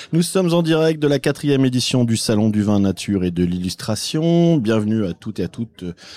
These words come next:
public de passage ou habitués, et bienvenue également auditrices et auditeurs de Transistor. Nous vous accueillons donc pour un nouveau moment radiophonique en direct du Fou,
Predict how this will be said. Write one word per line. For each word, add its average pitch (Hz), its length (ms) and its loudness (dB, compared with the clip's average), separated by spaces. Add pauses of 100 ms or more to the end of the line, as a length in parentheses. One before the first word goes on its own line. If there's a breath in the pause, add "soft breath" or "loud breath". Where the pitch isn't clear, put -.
(460 loud breath)
public 170 500 0
de 143 120 0
passage 127 600 0
ou 120 80 4
habitués, 135 640 0
et 120 60 -2
bienvenue 117 320 0
également 117 420 0
auditrices 143 500 -4
et 135 40 2
auditeurs 139 420 0
de 127 80 0
Transistor. 107 1300 -2
Nous 95 160 -2
vous 95 220 -4
accueillons 110 420 -4
donc 95 180 -8
pour 90 140 -10
un 90 40 -4
nouveau 110 240 0
moment 117 320 2
radiophonique 104 800 -2
en 95 60 -4
direct 82 320 -6
du 87 120 -8
Fou, 220 260 -8